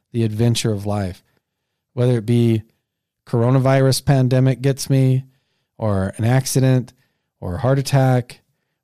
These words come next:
or diabetes or obesity. I don't have diabetes or <laughs> anything like that. Heart failure, anything. I could, who knows? Old age, I get older. Maybe I'll get uploaded to some computer.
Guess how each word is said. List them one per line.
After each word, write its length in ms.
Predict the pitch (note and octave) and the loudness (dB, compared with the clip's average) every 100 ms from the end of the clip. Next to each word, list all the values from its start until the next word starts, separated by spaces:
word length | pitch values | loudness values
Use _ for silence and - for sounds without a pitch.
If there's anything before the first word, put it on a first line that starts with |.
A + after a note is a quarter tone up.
| F2+ | -16
or 80 | F2 | -12
diabetes 640 | F#2+ F#2 F#2+ B2+ B2+ B2 | -8 -10 -4 0 2 0
or 100 | G#2 | -4
obesity. 500 | F#2+ B2+ C3+ C3+ B2+ | -4 -2 -2 0 0
I 80 | B2 | 2
don't 120 | B2 | 0
have 160 | A2 | -2
diabetes 520 | G#2+ G2+ F#2+ G2+ F#2+ G#2+ | -4 -6 -6 -8 -8 -10
or 80 | |
<laughs> 20 | G#2+ | -8
anything 360 | F#2+ - A#2 | -8 -4 -4
like 100 | - | -4
that. 160 | C3+ A#2+ - - - | -6 -10 -12 -20 -20
Heart 260 | - A#2 - | -8 -8 -4
failure, 260 | B2+ A#2+ B2 | -2 0 2
anything. 380 | F3 E3+ B2 | 2 0 -2
I 140 | A#2 D3+ | -2 -2
could, 280 | D#3+ B2+ - _ _ _ _ - | 0 -2 -4 _ _ _ _ 0
who 100 | G3 | 2
knows? 540 | F3+ E3+ D#3 G2+ - - | 4 4 2 0 -6 -2
Old 240 | C#3+ D3 | 0 0
age, 440 | B2+ C3+ C3+ B2+ A2+ C3 C3 - - | 0 2 2 0 -4 -10 -12 -16 -6
I 100 | C3 | -4
get 160 | B2+ C#3 | -2 0
older. 460 | C3 C3 C3 C3 _ _ _ | 0 2 0 -2 _ _ _
Maybe 280 | B2+ A#2+ C3 | -2 0 0
I'll 100 | C3+ | -2
get 180 | B2+ - | -2 -6
uploaded 480 | C3+ - B2 A#2+ B2 | -10 -6 -8 -8 -8
to 60 | |
some 260 | B2 - B2 | -8 -6 -8
computer. 720 | - A2+ - C#3 - - - | -8 -14 -14 -18 -20 -20 -20